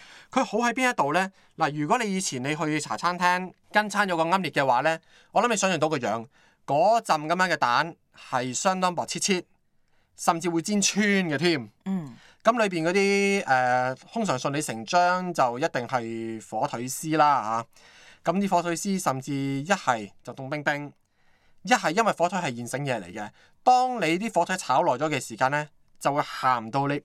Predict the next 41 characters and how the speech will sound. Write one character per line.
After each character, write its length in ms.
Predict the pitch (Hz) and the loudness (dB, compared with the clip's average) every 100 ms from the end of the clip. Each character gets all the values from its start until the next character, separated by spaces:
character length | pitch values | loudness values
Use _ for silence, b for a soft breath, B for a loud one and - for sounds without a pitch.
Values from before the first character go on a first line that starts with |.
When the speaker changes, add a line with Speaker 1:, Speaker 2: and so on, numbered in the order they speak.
| 123 | -10
Speaker 1:
唔 200 | 110 113 | -8 -4
飲 180 | 120 | -4
水 220 | - 131 139 | -2 -2 -2
唔 180 | 92 | -2
得。 180 | 101 147 - _ b b b b b | 0 0 -2 _ b b b b b
噉 100 | - | -4
好 140 | 208 196 | -2 0
啦， 100 | 175 | 0
講 200 | - 156 | 0 -4
返 240 | 190 208 202 | -2 -2 -2
呢 60 | 208 208 | -4 -6
已 180 | 156 131 | -6 -8
故 180 | 151 160 | -6 -6
鋪 160 | 147 147 | -6 -4
頭 140 | 156 | -4
嘅 100 | 156 | -2
奄 160 | 151 160 | -2 -4
列 120 | 113 | -2
啦。 180 | 127 - b b b _ | -4 -4 b b b _
佢 120 | - | -4
嗰 40 | 220 | 0
個 80 | |
奄 160 | 254 254 | 0 -2
列， 100 | 214 | -4
佢 80 | 170 | -2
嗰 40 | |
個 160 | 180 185 | 0 0
皮， 440 | - 123 110 160 - _ _ | -2 -8 -4 -4 -4 _ _
我 160 | 180 | -6
會 240 | 220 220 202 | -4 -4 -4
形 240 | 151 123 | -4 -4
容 160 | 127 120 | -6 -4
佢 240 | 180 156 | -4 -4
係 360 | 127 151 139 139 | 0 0 0 -4
介 40 | |
乎 160 | 135 117 | -8 -10
於 320 | 135 202 202 190 _ 127 135 | -4 -2 -2 -6 _ -12 -2
滑 180 | 147 127 | 0 0
蛋 400 | - 113 123 180 - _ _ _ | -4 -4 -4 -4 -10 _ _ _
與 380 | - 135 135 151 156 _ _ | -14 -8 -4 -2 -4 _ _
日 140 | 147 | -4